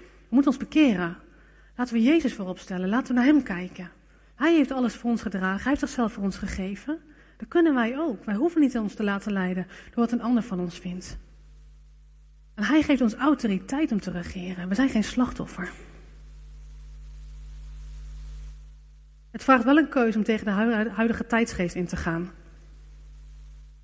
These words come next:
We hebben het nodig om vernieuwd te worden in ons denken. En te onder-, leren onderscheiden, wat is nou van God in mijn denken? Wat klopt?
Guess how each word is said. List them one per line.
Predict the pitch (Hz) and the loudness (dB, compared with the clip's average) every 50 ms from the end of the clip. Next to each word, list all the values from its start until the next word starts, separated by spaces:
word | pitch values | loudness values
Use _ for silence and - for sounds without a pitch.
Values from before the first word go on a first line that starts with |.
| - - - - - - - - _ | -20 -20 -20 -20 -20 -20 -20 -20 _
We | _ _ | _ _
hebben | - 196 185 - 202 208 | -8 -6 -2 2 6 8
het | 226 | 8
nodig | 262 262 226 208 | 8 6 6 2
om | 202 | 0
vernieuwd | - - 226 220 254 294 285 | -2 2 6 8 8 8 6
te | - | 4
worden | 214 202 190 196 | 0 -2 0 0
in | 196 196 | 0 0
ons | 196 175 170 | 0 0 2
denken. | 196 196 208 190 - 185 175 185 - - - - - - - - _ _ _ _ _ _ _ _ _ _ _ _ _ - 233 | 2 2 2 2 -2 -6 -8 -10 -12 -16 -20 -20 -20 -20 -20 -20 _ _ _ _ _ _ _ _ _ _ _ _ _ -12 -8
En | 202 | -4
te | - 285 | -2 0
onder-, | 269 247 240 233 247 | 2 4 4 4 4
leren | 240 240 285 330 311 254 | 4 6 6 6 6 4
onderscheiden, | 254 247 226 - - 285 277 254 233 202 190 | 0 -2 -2 -2 0 0 0 0 0 0 0
wat | 233 302 - | 0 0 0
is | 311 262 | -2 -2
nou | 277 247 220 | -2 -2 -2
van | - 196 185 | -2 -4 -6
God | - - 339 349 - | -4 -2 -2 0 2
in | 320 | 2
mijn | 285 285 277 269 | 2 4 4 2
denken? | 247 269 277 294 277 - 233 | 2 2 2 0 0 0 -2
Wat | 285 294 - | -2 -2 -4
klopt? | - - - 320 403 - - - - | -6 -2 0 0 0 -2 -6 -12 -20